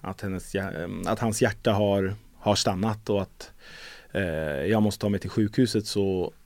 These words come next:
snabbt som möjligt, för de har fått igång hans hjärta igen. Eh, men de vet inte hur illa det är, hur allvarligt det är, liksom. Och jag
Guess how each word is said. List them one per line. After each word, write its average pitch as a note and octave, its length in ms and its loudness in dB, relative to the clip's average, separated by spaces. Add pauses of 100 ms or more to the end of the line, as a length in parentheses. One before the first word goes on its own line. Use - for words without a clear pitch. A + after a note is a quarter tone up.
(120)
snabbt G#2 320 0
som G#2 120 2
möjligt, G#2+ 340 6
för - 80 0
de G2+ 80 4
har G#2 80 2
fått A2 160 -4
igång C#3 320 6
hans F#2+ 220 0
hjärta F#2 400 -2 (220)
igen. F#2+ 400 -2 (640)
Eh, G#2 880 6 (160)
men D3 220 8
de C#3 120 10
vet B2 220 10
inte G#2 200 2
hur F#2+ 400 0
illa F#2 540 0 (800)
det G#2+ 100 0
är, G#2 300 2
hur G#2+ 140 0
allvarligt G2 540 -2
det G#2 80 2
är, G2+ 160 0
liksom. C#2 460 -8 (920)
Och - 360 -2
jag A2+ 680 10